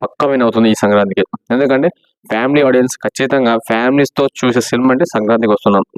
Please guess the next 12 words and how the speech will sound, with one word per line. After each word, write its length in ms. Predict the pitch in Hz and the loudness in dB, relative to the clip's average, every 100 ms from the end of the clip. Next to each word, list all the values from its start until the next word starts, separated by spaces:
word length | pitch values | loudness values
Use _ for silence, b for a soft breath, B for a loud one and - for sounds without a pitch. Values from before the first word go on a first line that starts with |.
| - _ _ - | -20 _ _ -6
ఎందుకంటే 340 | 107 131 135 | -2 0 0
ట్రైలర్ 300 | 143 117 120 | 0 0 0
చూసాం, 260 | 117 117 127 | 0 0 -2
త్రీ 180 | 131 123 131 123 - | -2 0 2 0 -2
సాంగ్స్ 340 | - 117 123 | -6 -4 -6
ఫుల్ 200 | - 131 | -6 -2
వైరల్ 240 | 120 110 110 | 0 2 2
అయిపోయాయి. 280 | 101 101 92 b b b _ - | 2 0 -2 b b b _ -6
So 100 | 127 - | -4 -2
ఆ 80 | 104 113 | 0 2
విధంగా 240 | 135 147 | 2 0
చూసుకున్నా, 380 | 147 127 131 123 | 0 -2 0 0